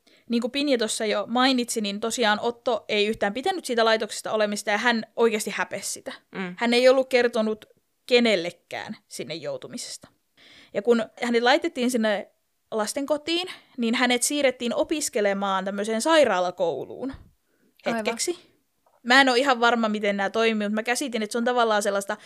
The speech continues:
Speaker 1: henkilökohtaisempaa ja mennään niinku tarpeitten mukaan. Ja että, että se ei oo siellä mui-, se on niinku erillinen koulu.
Speaker 2: Aivan.
Speaker 1: Et se ei ole tämä hänen normaali koulunsa,
Speaker 3: Mm.
Speaker 1: missä hän on ollut.
Speaker 2: Joo. Anteeksi, minä vuonna hän oli syntynyt siis?
Speaker 3: Nolla neljä.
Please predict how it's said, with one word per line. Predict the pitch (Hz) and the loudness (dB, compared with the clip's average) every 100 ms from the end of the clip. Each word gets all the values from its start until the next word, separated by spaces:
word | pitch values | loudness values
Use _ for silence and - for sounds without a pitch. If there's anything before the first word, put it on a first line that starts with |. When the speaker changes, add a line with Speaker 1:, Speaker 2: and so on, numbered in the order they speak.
| - - | -20 -6
Speaker 1:
henkilökohtaisempaa | 349 320 277 226 214 220 208 208 202 196 | -4 2 0 0 -4 -2 -2 -2 0 0
ja | |
mennään | 208 214 208 | 0 0 -2
niinku | 208 | -4
tarpeitten | 220 214 190 185 185 180 | -2 0 -2 -6 -8 -10
mukaan. | 180 - 180 170 | -12 -12 -12 -10
Ja | 202 - _ _ _ _ - | -10 -12 _ _ _ _ -12
että, | 190 - 196 120 _ _ - | -12 -6 -4 -6 _ _ -10
että | - | -2
se | 220 | 0
ei | 226 | 4
oo | 226 | 2
siellä | 220 226 196 196 | 2 0 2 2
mui-, | 226 226 233 | 2 0 -6
se | - | -4
on | 220 | -4
niinku | 339 339 - | -2 -4 -4
erillinen | - 220 208 185 170 | -2 0 0 -4 -8
koulu. | - 110 123 208 - _ | -10 -8 -8 -10 -16 _
Speaker 2:
Aivan. | 180 190 262 | -8 -6 -8
Speaker 1:
Et | - | -4
se | 220 | 2
ei | 220 | 4
ole | 220 | 2
tämä | 220 202 190 | 0 -2 0
hänen | 196 190 185 180 | 0 -2 -4 -4
normaali | 180 185 180 185 | -4 -4 -6 -10
koulunsa, | - 117 208 208 190 | -8 -8 -6 -6 -8
Speaker 3:
Mm. | |
Speaker 1:
missä | 214 - 190 | -10 -12 -12
hän | 190 | -14
on | 185 | -14
ollut. | 170 - 247 _ _ _ 214 | -12 -12 -14 _ _ _ -20
Speaker 2:
Joo. | 180 - - - - | -20 -20 -20 -20 -6
Anteeksi, | 247 247 247 | -4 -2 -2
minä | 349 480 359 | -2 0 2
vuonna | 285 226 175 - _ 208 | 0 0 -2 -8 _ -14
hän | 190 185 | -6 -4
oli | 165 | -4
syntynyt | 170 156 - 104 | -4 -6 -6 -10
siis? | - - - - - | -10 -12 -12 -14 -12
Speaker 3:
Nolla | 214 185 180 | -10 -10 -10
neljä. | 196 220 | -10 -10